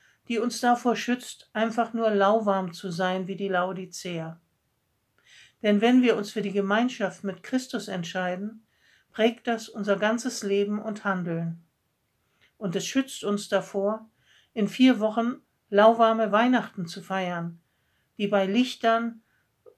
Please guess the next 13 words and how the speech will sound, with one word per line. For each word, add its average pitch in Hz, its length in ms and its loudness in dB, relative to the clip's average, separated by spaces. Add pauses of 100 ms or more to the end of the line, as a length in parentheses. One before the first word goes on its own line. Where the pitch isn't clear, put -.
(120)
und 196 200 -2
gutem 226 320 0
Essen 220 400 -2
stehen 226 440 -2
bleiben 180 600 -4 (800)
und 208 340 2 (160)
die 208 160 -4
alles 226 300 2
verändernde 233 560 2
Bedeutung 208 580 0
dieses 208 360 -10
Festes - 680 -8 (280)
verkennen. 170 760 -6